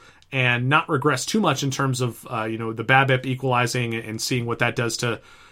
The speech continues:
you know, runners on base and all that stuff, I, I think that there's potential value here. And in the nineteenth round, let's be real, there, there really not gonna be that many good starters left. I kinda knew I'd be throwing a lot of darts on late round starters from here on out,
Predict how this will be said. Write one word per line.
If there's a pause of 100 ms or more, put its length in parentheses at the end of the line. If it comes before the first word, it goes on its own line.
you
know,
runners
on
base
and
all
that
stuff, (280)
I,
I
think
that
there's
potential
value
here.
And
in
the
nineteenth
round,
let's
be
real,
there,
there
really
not
gonna
be
that
many (440)
good
starters
left. (280)
I
kinda
knew
I'd
be
throwing
a
lot
of
darts
on
late
round
starters
from
here
on
out,